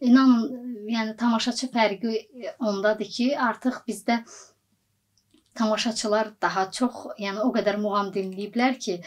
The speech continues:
biraz bəlkə hansısa yorulub zalı tərk eləyə bilər, amma orada, e, başdan sona qədər dinləyir. Yəni orta hissədə alqış olmur. Başdan sona qədər dinləyib, daha sonra, yəni, alqışlayıblar. Yəni, çox müsbət, e,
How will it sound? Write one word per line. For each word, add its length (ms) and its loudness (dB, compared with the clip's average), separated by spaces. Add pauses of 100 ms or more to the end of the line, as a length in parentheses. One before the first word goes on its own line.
(260)
biraz 200 2
bəlkə 240 0
hansısa 480 0
yorulub 560 -2
zalı 380 -4 (120)
tərk 380 -4
eləyə 240 -2
bilər, 220 0
amma 180 0
orada, 240 2 (420)
e, 640 -4 (800)
başdan 400 4
sona 400 0
qədər 400 -6
dinləyir. 720 0 (320)
Yəni 240 0 (520)
orta 320 2
hissədə 400 0
alqış 420 -2
olmur. 500 -4
Başdan 280 -2
sona 300 0
qədər 300 -2
dinləyib, 440 -4
daha 160 -6
sonra, 380 -6 (400)
yəni, 180 -6 (140)
alqışlayıblar. 760 -4
Yəni, 200 0
çox 280 0
müsbət, 480 -2
e, 160 -6